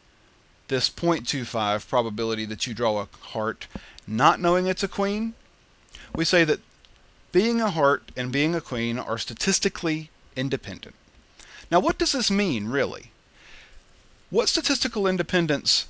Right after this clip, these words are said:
tells us is that once you know that a card is a queen, it will not change the probability that it's a heart. And this goes the other way as well.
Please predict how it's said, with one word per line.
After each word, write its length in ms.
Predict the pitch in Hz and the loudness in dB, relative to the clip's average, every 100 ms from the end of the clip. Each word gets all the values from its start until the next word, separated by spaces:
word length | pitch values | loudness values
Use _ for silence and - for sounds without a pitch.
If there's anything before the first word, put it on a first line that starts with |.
| - | -10
tells 500 | - 190 190 185 165 | -4 0 2 0 2
us 320 | 120 107 - - | 2 2 0 -2
is 540 | 113 107 107 104 - - - - - | -4 -4 -4 -6 -8 -12 -20 -20 -6
that 180 | - - | -2 -2
once 480 | 143 147 262 - - | -2 0 0 2 0
you 100 | 226 | 0
know 680 | 190 185 208 139 87 67 110 - - | 2 4 4 4 0 -8 -14 -12 -4
that 100 | 127 | -2
a 80 | |
card 320 | - 151 135 123 | 0 4 4 2
is 120 | 117 | -4
a 60 | |
queen, 600 | 113 - 196 110 98 110 117 _ _ - - - | -4 -2 0 -2 -6 -12 -16 _ _ -20 -20 -6
it 160 | 131 | -4
will 180 | 143 165 | 4 4
not 220 | 196 190 | 6 4
change 720 | 180 - 185 107 101 127 - - _ _ - | 2 -2 -2 -2 -6 -8 -12 -16 _ _ -14
the 80 | |
probability 600 | - 123 110 101 101 101 | 0 0 0 -2 -4 -4
that 120 | 104 101 | -6 -6
it's 140 | - | -6
a 60 | 131 | -6
heart. 380 | - - - - _ _ _ _ - - | -6 -8 -12 -20 _ _ _ _ -14 -6
And 100 | 220 | -2
this 140 | 302 | -2
goes 260 | - 220 196 | 2 2 2
the 140 | 190 | 2
other 180 | 156 156 | 2 2
way 200 | 123 110 | 0 -2
as 120 | 123 | -2
well. 260 | 226 - | -6 -8